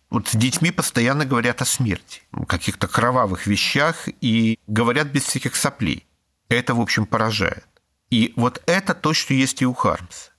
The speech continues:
Там, как папа застрелил мне хорька, да? Ну, застрелил и застрелил хорька, и не жалко этого хорька. Или вот то, что мы уже цитировали,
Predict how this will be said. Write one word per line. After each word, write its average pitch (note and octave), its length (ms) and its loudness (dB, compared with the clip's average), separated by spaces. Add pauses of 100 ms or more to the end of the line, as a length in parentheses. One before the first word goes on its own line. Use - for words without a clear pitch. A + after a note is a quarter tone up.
(280)
Там, E2 280 -4
как C3 360 0
папа C3+ 260 0
застрелил G#2+ 600 0
мне G#2 160 0
хорька, - 600 -4 (140)
да? C3+ 320 -2 (400)
Ну, F#2+ 100 -2
застрелил A#3+ 520 4
и A3 40 4
застрелил F#3 380 2
хорька, B2+ 380 0
и G#2 60 2
не C3+ 120 2
жалко C3+ 340 0
этого - 200 -8
хорька. - 440 -10 (380)
Или D#3 200 2
вот C#3 220 0
то, C#3 140 0
что - 180 -2
мы A2 200 0
уже G#2+ 220 0
цитировали, D2+ 680 -2